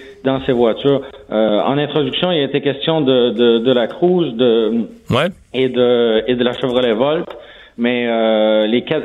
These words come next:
Speaker 1: chez Cadillac aussi, on devrait, on devrait couper avec la X T S et la C T six, qui sont des berlines, euh, justement, dites très traditionnelles.
Speaker 2: Donc, on s'en va vraiment dans les, les V U S, on s'en va dans les camionnettes, et on s'en va pas du tout dans,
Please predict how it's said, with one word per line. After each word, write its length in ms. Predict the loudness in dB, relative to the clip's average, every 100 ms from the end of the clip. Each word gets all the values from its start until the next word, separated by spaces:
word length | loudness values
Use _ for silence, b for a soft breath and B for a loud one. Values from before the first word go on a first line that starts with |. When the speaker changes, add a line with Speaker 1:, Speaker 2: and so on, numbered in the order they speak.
| -4
Speaker 1:
chez 120 | -4
Cadillac 520 | -2 -4 -2 -2 -2
aussi, 280 | -4 -4 -2
on 100 | 0
devrait, 400 | 2 0 0 0
on 80 | 0
devrait 280 | 0 0 -2
couper 360 | -6 -4 -4 -4 B B -4
avec 320 | -2 -2 -2
la 220 | -2 -2 -2 -2
X 120 | -6 -2
T 160 | 0 2
S 200 | 2 -2 -2
et 60 |
la 100 | -2 -2 -2
C 120 | 0
T 200 | 0 0
six, 160 | 0 -2 -4 B B B
qui 80 | -6
sont 120 | -2 0
des 120 | 2
berlines, 640 | 0 0 2 2 2 2
euh, 840 | 2 0 0 0 0 0 0 -2
justement, 460 | -4 -4 -2 0 -2
dites 240 | -2 -2 -4 -12 -10
très 180 | -6 -4
traditionnelles. 760 | -4 -6 -8 -6 -2 0 -2 0
Speaker 2:
Donc, 160 | 0
on 100 | 0
s'en 140 | 0 2
va 120 | 2
vraiment 360 | 2 2 2 2
dans 240 | 2 0
les, 280 | 2 2 2
les 160 | 2
V 160 | 2 2
U 160 | 2 2
S, 580 | 2 -2 -6 -12 -8 0
on 120 | 0
s'en 220 | 2 0
va 160 | 2 2
dans 240 | 2 2
les 140 | 2 2
camionnettes, 760 | 2 2 2 4 2 0 -2 2
et 400 | 4 4 4 2
on 280 | 2 4 2
s'en 260 | 2 0 0
va 140 | 0
pas 180 | 2 0
du 180 | -2 0
tout 200 | 2 2
dans, 140 | 0